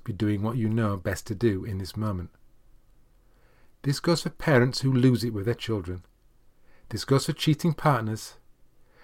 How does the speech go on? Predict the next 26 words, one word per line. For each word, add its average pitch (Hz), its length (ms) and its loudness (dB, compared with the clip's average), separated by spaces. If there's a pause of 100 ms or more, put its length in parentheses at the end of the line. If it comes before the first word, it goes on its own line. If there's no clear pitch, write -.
(140)
This 123 180 -4
goes 147 280 2
for 120 240 -2
so-called 139 640 0
drama 127 340 6
queens 104 400 -2
and 98 80 -4
perpetual 123 520 0
victims. 101 640 -6 (480)
This - 160 -8
goes 147 200 2
for - 80 -6
absolutely 143 460 -2
anything 120 480 0
a 92 120 -10
human 131 460 4
being 98 260 0
can 98 220 -6
do. 95 320 0 (1160)
Think 151 240 4
of 143 100 0
the 135 80 2
most 127 380 2
heinous 147 420 4
human 131 380 0
act, - 480 -6